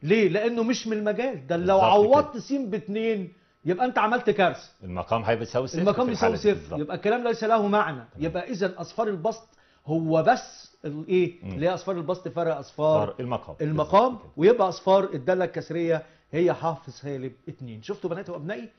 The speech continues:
Speaker 1: يبقى إحنا عشان أجيب أي حاجة بقى، وبعدين بقى بعد كده أنا قبل ما أشتغل في أي دالة كسرية لازم أجيب إيه؟
Speaker 2: مجالها.
Speaker 1: المجال.
Speaker 2: مجالها.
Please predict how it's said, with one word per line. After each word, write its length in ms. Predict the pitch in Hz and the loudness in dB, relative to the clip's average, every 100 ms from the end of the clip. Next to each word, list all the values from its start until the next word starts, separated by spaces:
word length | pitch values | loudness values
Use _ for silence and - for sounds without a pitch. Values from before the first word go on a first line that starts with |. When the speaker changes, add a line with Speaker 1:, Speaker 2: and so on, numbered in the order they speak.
| _ _ _ 165 | _ _ _ -6
Speaker 1:
يبقى 200 | 202 214 | -4 -4
إحنا 280 | 196 185 - _ _ - | -4 -6 -8 _ _ -8
عشان 260 | 143 175 | -6 -6
أجيب 260 | 170 208 - | -8 -8 -4
أي 160 | 233 | -2
حاجة 260 | 247 240 240 | -2 -4 -4
بقى، 220 | 240 240 - _ | -2 -4 -6 _
وبعدين 440 | 151 185 165 165 240 | 0 2 2 0 0
بقى 120 | 233 | 2
بعد 180 | 202 180 | 2 0
كده 200 | 208 226 | 0 0
أنا 160 | 202 202 | 0 -2
قبل 180 | 226 | -4
ما 60 | 208 | -4
أشتغل 320 | 185 226 214 | -4 -6 -8
في 140 | - 202 | -6 -6
أي 140 | 226 | -4
دالة 200 | 220 240 | -4 -6
كسرية 440 | 196 175 226 277 - _ _ _ 151 | -8 -8 -8 -8 -10 _ _ _ -4
لازم 320 | 226 240 185 | -4 -2 -4
أجيب 260 | 165 202 | -4 -4
إيه؟ 240 | - 185 123 | -2 -2 -2
Speaker 2:
مجالها. 360 | 110 104 90 - _ | -2 -2 -4 -6 _
Speaker 1:
المجال. 320 | 156 160 143 110 | -4 -2 -2 -6
Speaker 2:
مجالها. 220 | 80 78 | -12 -14